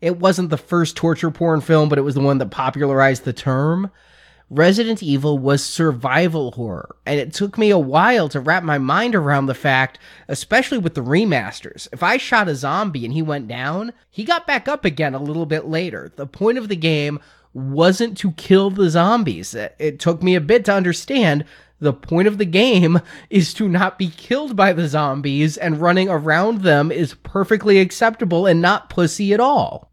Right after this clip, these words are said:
They changed that with later games. They did embrace more of an action feel. But those first two games specifically,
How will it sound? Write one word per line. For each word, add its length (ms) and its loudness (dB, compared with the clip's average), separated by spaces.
They 240 0
changed 420 2
that 160 2
with 120 0
later 280 4
games. 380 -2
They 120 -2
did 220 2
embrace 580 0
more 240 0
of 80 -2
an 120 0
action 560 -6
feel. 480 -8
But 160 0
those 240 2
first 580 0
two 240 2
games 320 2
specifically, 960 0